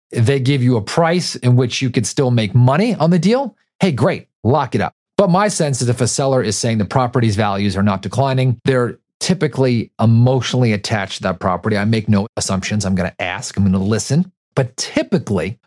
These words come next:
okay, if they say that market values are stable and that, you know, the property is gonna continue to appreciate, they typically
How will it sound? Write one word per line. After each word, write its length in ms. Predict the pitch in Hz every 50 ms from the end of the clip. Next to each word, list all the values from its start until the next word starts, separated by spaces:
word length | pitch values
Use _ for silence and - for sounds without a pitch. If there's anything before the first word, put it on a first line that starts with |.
| _ -
okay, 320 | 120 113 - 120 120 120 -
if 120 | - 117 -
they 140 | 151 139 131
say 200 | - - 143 131
that 200 | 123 113 - 113
market 300 | 120 123 120 - 131 110
values 480 | 110 107 107 107 104 104 104 95 -
are 460 | - 98 98 98 95 95 92 92 92 - _ _ _ -
stable 640 | - - - - 156 147 139 135 160 165 139 - - _ _ _ _ _ _
and 560 | 120 117 117 113 110 110 110 110 107 107 107 104
that, 580 | 107 85 98 98 107 101 101 98 95 92 - _ _ -
you 120 | - 110
know, 80 | 110 104
the 80 | 104 98
property 360 | - - 123 120 104 117 117
is 80 | 104
gonna 180 | - 117 107 101
continue 340 | - 110 98 - - 117 101
to 60 | 101
appreciate, 800 | 87 - - - 123 110 98 - - 107 104 101 98 92 - 104
they 120 | 113 107
typically 680 | 101 - - 160 - - 131 - 104 107 101 95 95